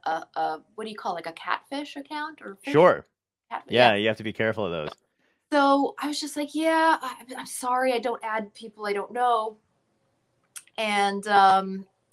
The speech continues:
Speaker 1: he, uh, responded, and he was like, "Yeah, you know, you wrote with my buddy Jason." And I was like, "Jason?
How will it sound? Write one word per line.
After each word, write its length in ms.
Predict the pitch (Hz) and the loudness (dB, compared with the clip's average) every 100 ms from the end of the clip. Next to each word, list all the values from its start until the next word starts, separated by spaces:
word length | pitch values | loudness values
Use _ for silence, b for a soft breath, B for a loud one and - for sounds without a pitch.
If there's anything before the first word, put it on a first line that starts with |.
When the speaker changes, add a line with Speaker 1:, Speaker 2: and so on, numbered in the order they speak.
| _ | _
Speaker 1:
he, 640 | - 220 202 190 185 185 - | -18 -10 -8 -8 -10 -12 -14
uh, 240 | - - - 196 | -14 -14 -18 -12
responded, 500 | 202 - 196 190 190 | -10 -2 -2 0 -4
and 80 | 190 | -6
he 60 | 190 | -8
was 80 | |
like, 180 | 202 202 | -8 -4
"Yeah, 200 | 269 262 | 0 2
you 180 | 226 214 | 0 -4
know, 300 | 196 190 190 | -2 -2 -6
you 120 | 208 196 | -12 -6
wrote 220 | 190 185 | -6 -8
with 100 | 196 | -10
my 100 | 185 | -6
buddy 240 | 185 180 | -4 -4
Jason." 760 | 180 202 214 208 190 180 185 196 _ _ _ _ _ _ _ | -4 -4 -4 -6 -10 -10 -14 -20 _ _ _ _ _ _ _
And 440 | 202 190 185 185 - | 0 2 0 -4 -10
I 80 | 190 | -12
was 200 | 190 - | -14 -14
like, 200 | 185 - | -16 -16
"Jason? 600 | - 208 208 202 185 | -14 -14 -14 -14 -14